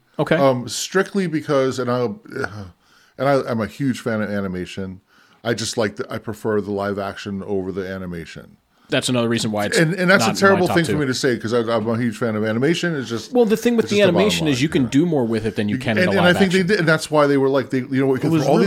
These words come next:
Speaker 3: really
Speaker 2: characters in here. It didn't, it's not gonna cost us nearly as much money, and we can just do this. And then if it works like it did, then now we can do
Speaker 1: Yeah,
Speaker 2: this.
Speaker 1: to, to put it in perspective, that movie grossed domestically a hundred and ninety million versus Amazing Spider-Man two, which made two hundred and two.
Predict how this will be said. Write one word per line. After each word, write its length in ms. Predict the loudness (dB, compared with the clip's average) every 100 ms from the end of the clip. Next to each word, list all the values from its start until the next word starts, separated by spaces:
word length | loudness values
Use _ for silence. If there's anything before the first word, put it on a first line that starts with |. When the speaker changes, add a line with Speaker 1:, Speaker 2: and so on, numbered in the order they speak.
| 2
Speaker 3:
really 60 | 2
Speaker 2:
characters 360 | 0 0 -2
in 120 | -2
here. 180 | -2 -2
It 60 | -2
didn't, 200 | -4 -8
it's 120 | -8
not 120 | -6
gonna 120 | -6
cost 280 | -6 -6 -8
us 140 | -10 -8
nearly 360 | -6 -2 0
as 100 | -2
much 220 | -4 -6 -4
money, 400 | -4 -4 -10 -14 -20 -20 -20 -20 -12
and 180 | -6 -2
we 80 | -2
can 120 | -4
just 160 | -6 -2
do 160 | 2 2
this. 240 | 2 0
And 160 | -4 -4
then 80 |
if 140 | -4 -6
it 80 | -2
works 580 | 0 0 -2 -10 -8
like 140 | -8 -6
it 120 | -4
did, 320 | 0 0 -2
then 480 | -4 -4 -6 -10 -16 -18 -20 _ _ _ _
now 260 | -4 -2 -2
we 140 | -4
can 120 | -6
do 100 | -2
Speaker 1:
Yeah, 80 | -2
Speaker 2:
this. 340 | 0 -2 -4 -2
Speaker 1:
to, 60 |
to 80 | 0
put 160 | 4 4
it 60 |
in 40 | 4
perspective, 560 | 0 2 0 2 0
that 180 | 0 2
movie 260 | 2 2 2
grossed 480 | 0 2 2 2 -2
domestically 640 | -2 0 -2 -4 -4 -2
a 60 | 0
hundred 260 | 0 0
and 100 | 0
ninety 300 | 0 0 0
million 400 | 0 0 0 -2
versus 400 | -2 0 0 0
Amazing 340 | 0 0 0 0
Spider-Man 400 | 0 0 0 -2
two, 140 | -2
which 140 | -2 -2
made 160 | -4
two 160 | -2 -2
hundred 220 | 0 -2
and 100 | -4
two. 320 | -2 0 0